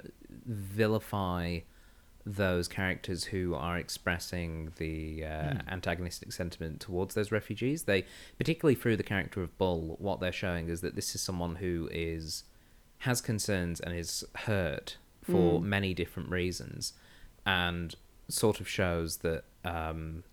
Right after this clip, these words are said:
Speaker 1: when confronted with, with the fact that in this case these, you know, these refugees are, are per-, uh, normal people like everyone else in his town, he has to then confront the fact that the reason he's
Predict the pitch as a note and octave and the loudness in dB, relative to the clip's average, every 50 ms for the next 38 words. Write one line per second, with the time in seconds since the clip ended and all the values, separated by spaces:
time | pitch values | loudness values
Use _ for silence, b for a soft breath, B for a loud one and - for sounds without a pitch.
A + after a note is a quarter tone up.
0 | - - - - _ - - B2+ A2 A2 G#2+ G2+ G2 F#2 - G#2 G2 - - D3 | -20 -20 -20 -20 _ -10 -6 -2 2 4 4 4 4 0 0 -2 -4 2 2 2
1 | D3+ D#3+ D3+ - A2+ F#2 E2 F2 F#2 F2+ F2+ F2 E2+ D#2+ - - - - - - | 2 2 0 2 2 2 2 0 0 2 4 4 2 0 -2 -10 -18 -20 -20 -20
2 | - - - - - G#2+ G2+ G2 F2+ - - F2+ - G2 F2+ - - - - - | -20 -20 -16 -8 -4 2 2 2 2 2 -2 -4 -2 -2 -2 -2 -4 -4 -4 -4
3 | - - - - - - - G2 F2+ F2 E2+ - - - E2+ D#2+ D#2+ - - D#2+ | -4 -4 -12 -12 -4 -2 -2 0 0 0 -2 -2 -2 -2 -2 -2 -2 -4 -2 0
4 | E2+ E2+ E2 - - - - G2+ E2 D#2+ E2 F2+ F2 - F2 E2 - - D#2+ - | 0 0 0 -2 -6 -4 -2 -2 -2 0 0 -2 -2 0 -2 -4 -2 -4 -4 -2
5 | E2+ E2 E2 - E2+ E2+ E2+ E2 E2+ - b b b b b b b b b b | -2 -2 -2 -2 0 0 0 -2 -4 -6 b b b b b b b b b b
6 | - _ - - - - F#2 F2 - - - - - - - - - G2 G2 F2+ | -20 _ -20 -12 0 2 2 2 2 0 -6 -20 -20 -20 -10 -2 2 4 4 4
7 | - - A2 G2 F#2+ G2+ G#2 G2 F#2 F2+ E2+ - G#2+ F#2 - E2+ E2+ E2+ G2+ F#2 | 4 6 6 6 6 6 4 4 2 2 0 0 0 0 2 0 0 0 0 0
8 | - F2 F2 E2+ E2+ - - E2+ E2 E2 - - - G#2 G2 F2+ D2+ D2 E2 - | 0 0 0 0 0 -2 -2 -2 -4 -4 -4 -2 -2 0 0 0 0 -2 -6 -8
9 | b b b b b b b - A2+ G2 G#2 F#2 - - F#2+ F#2 E2+ - F2+ F2+ | b b b b b b b 4 4 4 4 0 0 2 2 2 4 4 2 0
10 | F2 - F#2 F2 - F#2 E2+ - F2+ - - E2 D#2 - - - F2 E2 - - | 0 -2 -4 -2 -2 -2 -2 -2 -4 -2 -2 -2 -2 -4 -2 0 0 0 0 -2
11 | - - - - A#2 A2 G#2 F#2 F2 F2+ F2+ F2+ F2 F2 - D#2+ E2 E2 E2 F#2 | -10 -20 -12 -8 -4 0 0 0 2 4 4 4 4 2 0 -2 -4 -4 -4 -2
12 | F2 E2 E2 E2 D#2+ - - - - - - - - - | -2 -2 -2 -4 -4 -4 -6 -6 -6 -10 -14 -16 -20 -20